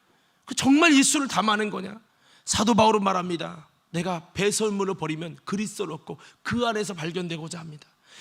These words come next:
예수를 담아낸다는 것이 쉬운 게 아니라는 거예요. 선악과를 안 먹었던 시절이 있었지만 결국에는 선악과를 먹는 아담과 하와처럼 예수를 담아낸 것 같은데 어느 순간에 예수를 몰아내고 있어요.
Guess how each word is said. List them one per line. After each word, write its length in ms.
예수를 560
담아낸다는 760
것이 400
쉬운 480
게 100
아니라는 500
거예요. 300
선악과를 640
안 240
먹었던 460
시절이 340
있었지만 580
결국에는 580
선악과를 520
먹는 280
아담과 540
하와처럼 640
예수를 540
담아낸 500
것 80
같은데 520
어느 240
순간에 580
예수를 560
몰아내고 600
있어요. 400